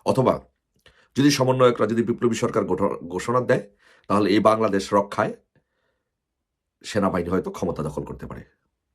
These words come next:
অথবা যদি এই দুটির কিছুই যদি না হয়,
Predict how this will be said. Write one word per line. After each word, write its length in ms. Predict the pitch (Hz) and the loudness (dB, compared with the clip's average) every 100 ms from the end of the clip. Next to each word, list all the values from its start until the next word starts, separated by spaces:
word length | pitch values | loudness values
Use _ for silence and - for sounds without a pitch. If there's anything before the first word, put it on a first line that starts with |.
| _ _ _ _ _ _ _ _ _ - | _ _ _ _ _ _ _ _ _ -4
অথবা 360 | 101 151 - - _ _ _ _ _ _ _ _ _ - | 0 2 2 -2 _ _ _ _ _ _ _ _ _ -12
যদি 220 | - 104 | -4 0
এই 100 | 107 | 0
দুটির 280 | 104 110 110 | 2 0 -2
কিছুই 300 | - - 151 | -6 -2 -2
যদি 180 | 143 143 | 0 0
না 140 | 139 | 0
হয়, 180 | 113 120 | 2 -2